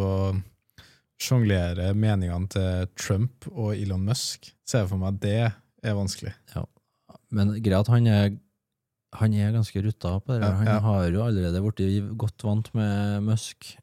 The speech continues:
Speaker 2: gjennom Inspiration fire, og han har
Speaker 1: Ja.
Speaker 2: begynt, begynt å bli godt, eh, vant med Trump. Eh, ja. Så Artemis, det kommer til å skje. Det går
Speaker 1: Ja.
Speaker 2: litt tregere,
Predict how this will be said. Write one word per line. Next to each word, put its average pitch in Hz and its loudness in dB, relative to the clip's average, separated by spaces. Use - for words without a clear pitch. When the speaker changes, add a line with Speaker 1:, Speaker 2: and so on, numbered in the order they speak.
Speaker 2:
gjennom 98 0
Inspiration 98 -2
fire, 101 0
og 101 0
han 98 2
har 98 0
Speaker 1:
Ja. 101 -4
Speaker 2:
begynt, 104 -4
begynt 101 0
å 104 0
bli 90 -4
godt, - -4
eh, 98 2
vant 95 -2
med 92 2
Trump. 131 2
Eh, 104 4
ja. - -2
Så 120 4
Artemis, - -2
det 101 2
kommer 110 0
til 92 2
å 92 2
skje. 117 4
Det 101 -2
går 104 2
Speaker 1:
Ja. 107 6
Speaker 2:
litt 101 0
tregere, 107 2